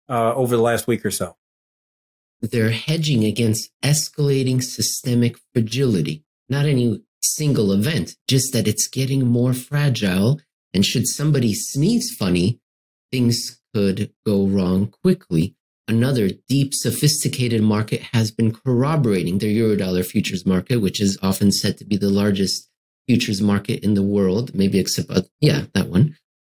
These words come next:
Speaker 2: Uh, and that's the U S Treasury market. It's specifically the two-year yield, which, Jeff,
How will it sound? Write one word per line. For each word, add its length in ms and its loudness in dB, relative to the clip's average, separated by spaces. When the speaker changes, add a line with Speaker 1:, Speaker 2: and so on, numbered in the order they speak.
Speaker 2:
Uh, 520 2
and 140 2
that's 240 0
the 80 -2
U 240 2
S 220 -4
Treasury 800 -2
market. 500 0
It's 160 -2
specifically 920 0
the 280 -2
two-year 1000 0
yield, 540 -2
which, 320 2
Jeff, 400 0